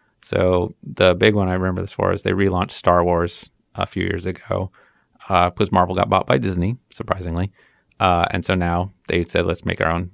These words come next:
comics through Marvel Comics again." And, uh, Star Wars number one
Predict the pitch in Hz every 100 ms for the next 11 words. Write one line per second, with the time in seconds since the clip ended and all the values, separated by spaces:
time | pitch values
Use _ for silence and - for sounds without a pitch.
0 | - - 82 - - 90 85 92 - 87
1 | - - - 98 98 _ _ _ _ _
2 | _ 104 95 92 90 - 92 92 90 -
3 | 107 117 113 117 117 101 95 95